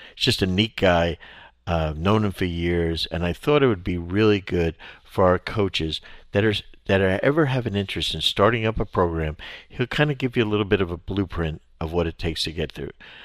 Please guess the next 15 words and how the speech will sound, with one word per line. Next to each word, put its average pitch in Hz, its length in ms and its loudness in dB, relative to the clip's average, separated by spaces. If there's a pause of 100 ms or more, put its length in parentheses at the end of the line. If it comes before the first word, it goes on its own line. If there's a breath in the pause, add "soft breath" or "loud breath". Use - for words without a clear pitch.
(200 loud breath)
And 90 240 0
I 87 100 2
think - 400 -4
you're 95 300 -4
gonna 92 280 0
really 104 440 0
enjoy 87 500 0
his 82 240 -4
enthusiasm 95 880 0 (380 loud breath)
and, 90 400 0 (220)
uh, 82 420 -4
how 110 220 0
much 110 300 0
he 98 140 -2
puts - 380 -4